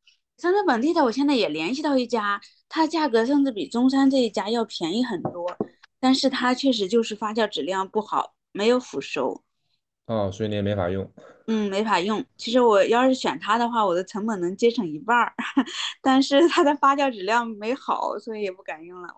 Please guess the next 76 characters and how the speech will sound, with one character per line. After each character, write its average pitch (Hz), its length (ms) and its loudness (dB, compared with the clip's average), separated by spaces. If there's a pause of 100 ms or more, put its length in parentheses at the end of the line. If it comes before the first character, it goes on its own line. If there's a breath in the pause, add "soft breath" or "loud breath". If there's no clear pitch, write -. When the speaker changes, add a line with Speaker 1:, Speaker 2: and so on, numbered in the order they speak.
(420)
Speaker 2:
那 156 120 4
你 123 120 4
不 107 120 -2
能 110 180 4
让 110 120 4
他 107 100 -2
们 107 360 -4
发 113 200 0
酵 101 380 2
长 95 260 -10
一 - 20 -8
点 87 160 -6
吗？ 82 140 -12 (680 soft breath)
Speaker 1:
这 392 160 -2
种 233 220 2
就 269 180 0
得 226 180 0
是 254 580 4
有 165 200 2
双 277 280 2
方 349 220 2
的 294 140 4
意 220 100 -4
愿 202 240 -2
沟 185 180 -4
通 196 160 -12
嘛。 175 240 -6
其 226 180 -8
实 240 80 0
如 240 100 6
果 254 160 4
是 214 140 -6
他 240 180 0
们 240 120 -2
有 151 200 0
这 220 160 0
种 185 160 0
意 214 220 -4
愿， 247 200 2
Speaker 2:
嗯。 165 140 0 (360 loud breath)
Speaker 1:
我 190 160 2
是 294 140 2
很 196 180 0
愿 226 240 4
意 269 80 8
去 339 240 6
的， 349 100 4
<laughs> 302 300 2
跟 269 140 -2
他 262 120 2
们 254 140 -4
一 262 80 0
起 262 200 -6
来 196 240 -4
怎 214 120 -12
么 180 80 -8
样 220 240 -2
提 208 220 -6
升 247 180 -2
这 254 80 0
个 226 120 2
发 226 160 2
酵 226 160 -2
质 185 140 -10
量， 202 220 -4 (360 soft breath)
最 320 120 0
好 277 140 4
能 190 160 -4
实 214 220 -2
现 240 200 -4
当 254 280 2
地 285 160 0
循 180 200 -8
环 160 300 -6
多 175 140 -6
好。 - 240 -4